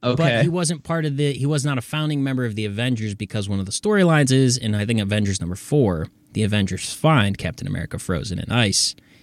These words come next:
Speaker 2: in Avengers number four. So he's not a founding member of the Avengers.
Speaker 1: Oh, dude, those were gonna be my three. Uh,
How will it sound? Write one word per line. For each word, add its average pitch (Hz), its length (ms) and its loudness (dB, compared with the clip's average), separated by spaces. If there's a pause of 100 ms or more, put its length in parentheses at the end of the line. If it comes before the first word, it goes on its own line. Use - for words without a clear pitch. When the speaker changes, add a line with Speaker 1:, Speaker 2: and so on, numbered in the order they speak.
(200)
Speaker 2:
in 101 360 4
Avengers 95 600 0
number 92 200 0
four. 117 300 -2
So - 140 -2
he's 135 200 2
not 143 160 2
a 117 40 -4
founding 160 480 -2
member 151 300 2 (180)
of 107 80 -2
the 107 100 0
Avengers. 104 500 -4 (680)
Speaker 1:
Oh, 117 260 4
dude, 113 220 6
those 123 220 2
were 123 60 4
gonna 117 140 4
be 110 100 6
my 101 160 4
three. 104 440 4 (380)
Uh, 113 1000 2